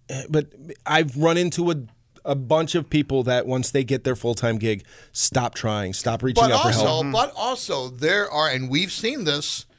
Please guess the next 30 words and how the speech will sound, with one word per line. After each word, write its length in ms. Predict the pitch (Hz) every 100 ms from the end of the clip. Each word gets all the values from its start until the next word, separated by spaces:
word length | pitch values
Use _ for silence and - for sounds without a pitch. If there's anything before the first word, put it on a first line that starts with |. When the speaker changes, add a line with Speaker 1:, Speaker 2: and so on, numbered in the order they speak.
| _ _ _
Speaker 2:
and, 800 | 143 139 135 135 135 127 135 135 123 135
uh, 240 | 131 127 113 _ _ _ _ -
we've 160 | 143 123
seen 220 | 156 156
this 200 | 165 170
here, 340 | 160 143 202 -
<clears throat> 40 | -
Speaker 1:
Mm-hmm. 280 | 233 202 156
Speaker 2:
and 160 | 139
we've 180 | 127 120
seen 280 | 98 139 135
this 340 | 127 123 - -
in 140 | 117 110
other, 340 | 104 123 135 - -
uh, 160 | 110
stations 480 | 104 - 113 107 110
in 120 | 110 123
the 100 | 139
area 300 | 113 110 104
Speaker 1:
Mm-hmm. 200 | 190 233 -
Speaker 2:
and 120 | 110
other 180 | 110 107
markets. 460 | 107 107 104 - - - - - -
Because 760 | 120 107 - 151 170 175 175
of 320 | - 110 104 -
what 360 | 117 113 110 _ 135
everybody 640 | 156 180 143 135 123 104
is 160 | 113 85
doing 460 | 123 123 127 135 - _
nowadays, 720 | 92 107 113 110 107 78 -